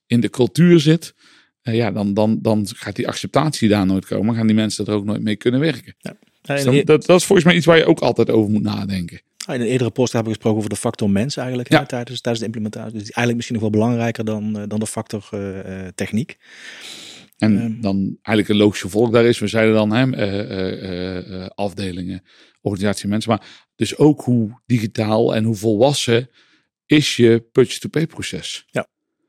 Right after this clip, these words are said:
Speaker 1: Want ja, als je, ehm, volgens mij, ehm, ehm, in de vorige podcast zei Zoe, die zei dat ook.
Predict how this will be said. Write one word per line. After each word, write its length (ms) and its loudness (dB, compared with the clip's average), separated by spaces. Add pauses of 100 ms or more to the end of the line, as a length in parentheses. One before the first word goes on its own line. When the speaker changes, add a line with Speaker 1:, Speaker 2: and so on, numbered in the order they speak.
(320)
Speaker 1:
Want 280 -6
ja, 300 -4
als 180 -8
je, 380 0
ehm, 260 -6
volgens 300 -4
mij, 300 2 (160)
ehm, 220 -4
ehm, 220 -4
in 300 -2
de 80 -8
vorige 280 2
podcast 540 -4
zei 140 -4
Zoe, 300 2
die 180 0
zei 240 -2
dat 160 -4
ook. 240 2